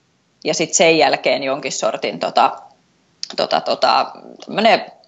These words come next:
vaikka kevytkin joku kestävyysharjoitus, niin, niin tota, mm, siinä harjoitusvaikutukset kuuden viikon jälkeen niin ei ollut yhtä hyvät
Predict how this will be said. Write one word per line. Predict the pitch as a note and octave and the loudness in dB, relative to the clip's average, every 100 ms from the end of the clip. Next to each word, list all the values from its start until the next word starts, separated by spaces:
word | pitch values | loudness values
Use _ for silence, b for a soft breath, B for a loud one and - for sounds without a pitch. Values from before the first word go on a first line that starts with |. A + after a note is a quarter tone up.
| - | -4
vaikka | D3+ E3 G3 - - - - | -2 0 -4 -10 -20 -18 -2
kevytkin | F#3 E3 D3+ - D#3 C#3 D3 | -2 0 -6 -4 -4 -4 -6
joku | - D#3 | -8 -4
kestävyysharjoitus, | - D3+ - C3 B2+ - - - - F3 - B B B B B B - | 0 0 0 -2 -2 0 0 0 -2 -4 -6 B B B B B B -2
niin, | F#3 F3 E3+ E3+ - - _ _ _ - | 2 4 4 4 0 -6 _ _ _ -10
niin | - - | -8 -2
tota, | D3+ D#3 E3 D#3+ C#3 - - | 0 4 4 4 4 -2 -12
mm, | F3 F3 F3 E3+ - _ _ _ _ - _ _ - | -8 -6 -6 -6 -10 _ _ _ _ -18 _ _ -6
siinä | - A#3+ A#3 | 0 2 2
harjoitusvaikutukset | G#3+ A#3+ B3 F#3 F3 F3+ E3 E3+ F3+ E3+ F3+ - | 4 4 4 0 0 2 2 0 -6 -6 -6 -8
kuuden | - A3 F#3+ D#3+ | -4 0 2 0
viikon | C3 C#3 - D3+ | -2 -4 -2 0
jälkeen | D3 D3 D3+ D3 | 0 0 0 -2
niin | D#3+ - | -2 0
ei | G3+ F#3+ | 2 2
ollut | A#2 C#3+ C#3+ - - _ _ | 2 0 -2 -4 -8 _ _
yhtä | D#3+ D#3 - | -6 -4 -4
hyvät | - A#2 B2 - | -4 2 2 2